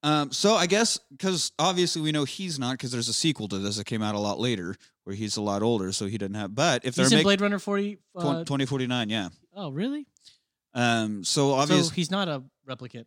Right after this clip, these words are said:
Speaker 1: But then I guess if they made her without a four-year termination date, maybe
Speaker 2: He is too.
Speaker 1: maybe he's a special one also.
Speaker 2: Just tell us, you guys. God,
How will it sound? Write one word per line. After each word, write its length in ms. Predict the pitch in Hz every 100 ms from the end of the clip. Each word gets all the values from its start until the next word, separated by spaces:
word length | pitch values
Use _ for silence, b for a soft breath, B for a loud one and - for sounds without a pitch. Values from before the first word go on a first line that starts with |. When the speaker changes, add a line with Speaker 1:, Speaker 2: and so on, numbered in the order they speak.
| 131
Speaker 1:
But 220 | 151 139
then 200 | 165 190
I 80 | 139
guess 220 | 135 131
if 100 | 139 131
they 100 | 139
made 200 | 139 117
her 200 | 143 180
without 300 | 170 107 104
a 20 |
four-year 340 | - 110 104
termination 600 | 98 117 104 104 101 104
date, 200 | 98 113
maybe 280 | 131 113 117 120 117 120 117 120 120
Speaker 2:
He 140 | 120
is 60 | 120
too. 280 | 160 139 113
Speaker 1:
maybe 320 | 107 107 113
he's 240 | 110 123 120 92 -
a 80 | 113
special 380 | 113 117 110 120
one 160 | 113 117
also. 220 | 123 262
Speaker 2:
Just 260 | 349 - -
tell 340 | 139 190 220
us, 280 | 160 127 -
you 80 | 135
guys. 440 | 135 131 160 170
God, 600 | - 170 208 180 143 123